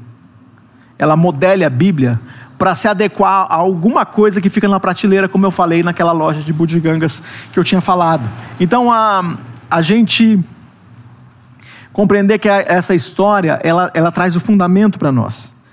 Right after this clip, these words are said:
Ela, ela não é alguma coisa pra ser absorvida pela história moderna. Ela está aqui pra nos moldar e modelar, pra gente incorporar, pra gente saber qual é o nosso lugar,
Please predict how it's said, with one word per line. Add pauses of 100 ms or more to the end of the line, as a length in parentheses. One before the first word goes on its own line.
(500)
Ela, (720)
ela
não
é
alguma
coisa
pra
ser
absorvida
pela
história
moderna. (1500)
Ela
está
aqui
pra
nos
moldar
e
modelar, (960)
pra
gente
incorporar, (200)
pra
gente
saber
qual
é
o
nosso
lugar,